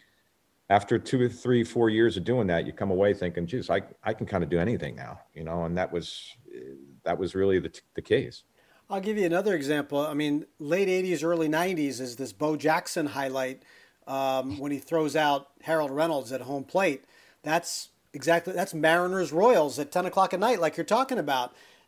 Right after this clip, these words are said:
Speaker 1: Yeah.
Speaker 2: And if a play like that happened today, we would all see it five seconds after it happened. And,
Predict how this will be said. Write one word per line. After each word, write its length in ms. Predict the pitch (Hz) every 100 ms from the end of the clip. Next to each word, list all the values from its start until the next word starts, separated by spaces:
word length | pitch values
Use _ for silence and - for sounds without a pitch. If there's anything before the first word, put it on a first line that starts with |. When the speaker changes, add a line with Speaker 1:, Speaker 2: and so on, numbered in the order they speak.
| -
Speaker 1:
Yeah. 80 | 170
Speaker 2:
And 460 | 165 165 160 165 165 _ _ _ -
if 160 | 160
a 40 | 165
play 300 | - 220 262
like 240 | 233 190
that 200 | 185 202
happened 440 | 160 185 190 208
today, 520 | 196 185 143 131 135 135 _ _ _ _ _
we 220 | 131 160
would 180 | 196 196
all 200 | 185 175
see 340 | 175 - 175 160
it 220 | 160 - _ _ _ _ _ _ -
five 320 | 165 185 180
seconds 600 | - 180 165 160 156 147 151
after 460 | 147 143 - 143
it 80 | 135
happened. 500 | 139 131 127 110 107 _ _ _ _ _ -
And, 640 | 143 143 139 139 135 127